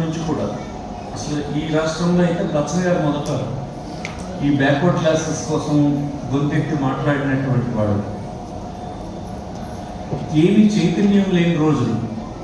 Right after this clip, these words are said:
ఇప్పుడైతే ఇంక ఇంతమంది చదువుకున్నటువంటి వాళ్ళు, సహకరించే వాళ్ళు ఉన్నారు. ఇంకా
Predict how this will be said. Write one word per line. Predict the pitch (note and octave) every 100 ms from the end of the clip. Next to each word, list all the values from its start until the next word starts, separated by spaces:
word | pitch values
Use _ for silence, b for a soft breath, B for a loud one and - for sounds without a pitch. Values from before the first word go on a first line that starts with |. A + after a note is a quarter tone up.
| - - - -
ఇప్పుడైతే | - - F3+ G3+ G3+
ఇంక | D#3+ D3
ఇంతమంది | D3 C#3 E3 F3
చదువుకున్నటువంటి | C3+ C3+ D#3 F3 E3+ E3+ E3 E3 D#3
వాళ్ళు, | D#3+ E3 E3 - - - - - - - - - -
సహకరించే | C#3+ D3+ F3+ F#3 F3 F3 F3
వాళ్ళు | F3 E3 C3+
ఉన్నారు. | D3+ F3 C#3
ఇంకా | B2+ -